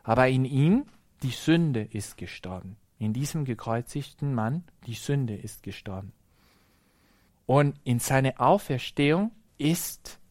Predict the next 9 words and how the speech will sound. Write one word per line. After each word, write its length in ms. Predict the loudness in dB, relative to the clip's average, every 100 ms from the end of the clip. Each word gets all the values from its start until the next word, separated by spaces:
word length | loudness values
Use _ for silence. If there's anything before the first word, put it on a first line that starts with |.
| -4
der 160 | 0 0
Mensch, 680 | 2 2 0 -2 -8 -18 _ _ _ _ -4
der 120 | -4
sich 280 | -2 -6 -6
bekehrt 640 | -6 -6 -4 0 0 -2
hat, 320 | -4 -6 -8 -20 _ _ _ _ _
mit 180 | -4 -2
ihm 180 | -2 -2
auferstanden. 1040 | -2 -4 -6 -14 -12 -12 -12 -12 _ -20